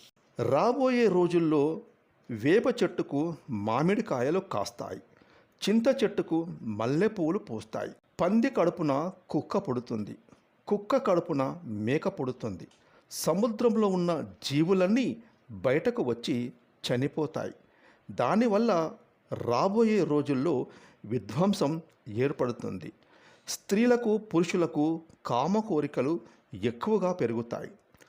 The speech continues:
స్త్రీలు, పురుషులు కట్టుబాట్లు మరిచి విచ్చలవిడిగా ప్రవర్తిస్తారు. డబ్బు కోసం ఎంతకైనా దిగజారుతారు. అక్రమ సంబంధాలు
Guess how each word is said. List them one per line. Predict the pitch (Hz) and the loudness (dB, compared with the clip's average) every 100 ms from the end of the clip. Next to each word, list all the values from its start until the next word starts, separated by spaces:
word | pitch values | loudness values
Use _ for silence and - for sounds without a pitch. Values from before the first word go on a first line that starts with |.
| _ - | _ -14
స్త్రీలు, | - - 185 220 240 240 247 - - | -12 -4 0 2 2 0 -4 -10 -2
పురుషులు | 160 170 170 170 175 - _ _ - | -2 0 0 0 0 -8 _ _ -4
కట్టుబాట్లు | 143 - 208 196 180 - | -2 2 2 2 0 -2
మరిచి | 113 104 - 135 131 - _ _ - | -2 -2 -2 -2 -4 -8 _ _ -12
విచ్చలవిడిగా | 95 131 - 208 208 165 139 123 160 - _ _ - | -8 -8 -2 2 2 2 0 -2 -4 -8 _ _ -6
ప్రవర్తిస్తారు. | 123 120 143 135 117 - 110 - _ _ - _ _ | -2 -2 -2 -6 -6 -6 -6 -8 _ _ -20 _ _
డబ్బు | 101 95 165 165 | -6 0 0 0
కోసం | 269 226 160 185 233 - - | 0 0 0 0 -2 -6 -6
ఎంతకైనా | 120 147 185 240 202 139 139 202 - - | 0 0 0 0 0 0 0 -4 -10 -14
దిగజారుతారు. | 120 92 120 139 147 156 165 127 107 - _ - | -12 -4 0 2 2 0 -2 -4 -6 -8 _ -6
అక్రమ | - - 254 240 | -6 0 2 2
సంబంధాలు | 226 165 156 160 151 135 151 156 | 2 0 2 2 2 0 0 0